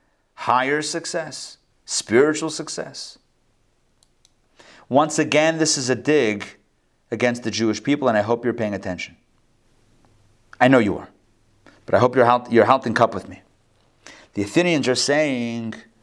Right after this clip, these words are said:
"Look at you guys. Where's your land? Where's your city? Where's your Jerusalem? Where's your temple? Where's your gold? Where's your success? Where's your material success?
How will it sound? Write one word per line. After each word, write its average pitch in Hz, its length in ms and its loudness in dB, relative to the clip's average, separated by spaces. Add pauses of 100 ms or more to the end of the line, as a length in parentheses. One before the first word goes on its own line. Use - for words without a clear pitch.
(280)
"Look 185 160 6
at 233 120 2
you 123 120 6
guys. - 500 -2 (800)
Where's 123 280 6
your 156 120 4
land? 123 520 0 (640)
Where's 117 240 6
your 139 100 4
city? 113 480 2 (580)
Where's 117 220 6
your 127 80 4
Jerusalem? 127 760 0 (360)
Where's 110 220 -2
your 131 80 0
temple? 120 680 0 (260)
Where's 120 220 -2
your 131 140 2
gold? 123 560 0 (300)
Where's 117 200 2
your 127 80 -2
success? 123 840 -2 (300)
Where's 143 260 0
your 185 80 0
material 180 520 0
success? 165 600 -10